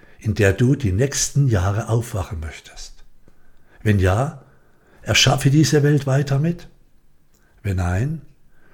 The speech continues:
höre auf, diesen Kreationen, diesen Wahrheiten deine Energie und Aufmerksamkeit zu geben. Versuche zu ergründen, ob du vielleicht einfache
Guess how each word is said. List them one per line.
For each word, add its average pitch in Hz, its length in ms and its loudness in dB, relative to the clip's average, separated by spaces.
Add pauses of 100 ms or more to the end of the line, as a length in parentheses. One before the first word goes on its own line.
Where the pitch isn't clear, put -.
(140)
höre 107 420 -2
auf, 131 320 0
diesen 139 360 -2
Kreationen, 120 1000 -2 (380)
diesen 90 360 -4 (380)
Wahrheiten 101 1000 -2 (240)
deine 92 320 -4
Energie 123 720 -2 (220)
und - 300 -16
Aufmerksamkeit 110 1120 -4
zu - 180 -10
geben. - 320 -18 (760)
Versuche 170 460 6
zu - 180 2
ergründen, 160 800 2 (420)
ob 131 180 -2
du 143 100 0
vielleicht 135 460 0
einfache 147 680 0